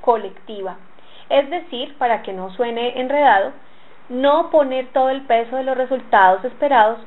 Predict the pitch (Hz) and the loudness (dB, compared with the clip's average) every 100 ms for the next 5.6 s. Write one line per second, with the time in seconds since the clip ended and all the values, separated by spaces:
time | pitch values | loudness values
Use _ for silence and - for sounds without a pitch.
0 | - - 233 240 247 247 226 262 233 - | -16 -4 -2 -2 -4 -4 -6 -4 -6 0
1 | 247 196 240 - - - - 294 277 277 | 0 0 -6 -12 -18 -20 -8 -2 2 2
2 | 269 269 269 - 262 240 226 226 - 226 | 2 0 -2 2 2 2 -2 -6 -6 -6
3 | 214 - 208 202 190 190 247 294 302 226 | -4 -2 -2 -2 -2 0 0 0 -2 -2
4 | 220 233 233 196 185 233 233 220 196 180 | -2 -2 0 0 -2 -2 -2 -4 -8 -10
5 | - 185 185 226 269 202 | -4 -4 2 4 4 0